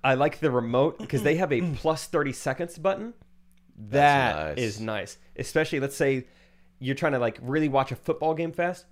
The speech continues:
Speaker 1: Football game, forty-second play clock. You watch a play, boom, thirty-second
Speaker 2: Boom.
Speaker 1: fast forward. You're ready to see the next play.
Speaker 2: Wow.
Speaker 1: You get through a football game in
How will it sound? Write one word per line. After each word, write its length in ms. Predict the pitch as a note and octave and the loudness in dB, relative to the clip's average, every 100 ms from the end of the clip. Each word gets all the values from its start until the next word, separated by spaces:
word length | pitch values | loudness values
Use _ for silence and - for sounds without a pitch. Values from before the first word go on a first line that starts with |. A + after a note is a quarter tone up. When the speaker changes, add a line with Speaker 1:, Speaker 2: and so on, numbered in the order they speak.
| _ | _
Speaker 1:
Football 260 | - D#3 C3+ | -4 0 0
game, 220 | A#2+ A2+ | 0 -6
forty-second 720 | - D#3 E3 D#3+ E3 C#3 C#3 - | -6 -2 -2 -2 -2 -2 -4 -2
play 180 | C#3+ | -2
clock. 360 | C3+ A#2 G#2 - _ _ _ _ | 0 -2 -2 -4 _ _ _ _
You 120 | C#3+ D3 | -4 2
watch 200 | C#3+ E3 | 2 2
a 40 | |
play, 220 | - D#3 D#3 - | 0 0 -2 0
boom, 260 | G3 D#3 G#2 - | 4 6 4 -2
thirty-second 360 | D#3 C#3+ C3+ - | -2 2 4 4
Speaker 2:
Boom. 100 | C3+ | 4
Speaker 1:
fast 200 | C3+ - | 2 2
forward. 200 | B2 G#2 | -4 -2
You're 80 | A#2+ | 0
ready 200 | C3 B2 | 2 2
to 40 | |
see 80 | - | -2
the 60 | A#2 | -2
next 220 | A2 - | -4 -6
play. 280 | A#2 F2 G2+ - | -8 -6 -8 -12
Speaker 2:
Wow. 200 | F2 E2+ | -8 -2
Speaker 1:
You 80 | G#3 | 2
get 120 | A#3 | 2
through 100 | C#3 | 2
a 40 | |
football 280 | - B2+ A2+ | 0 2 0
game 220 | G#2+ G2 | 0 -6
in 120 | G2 | -8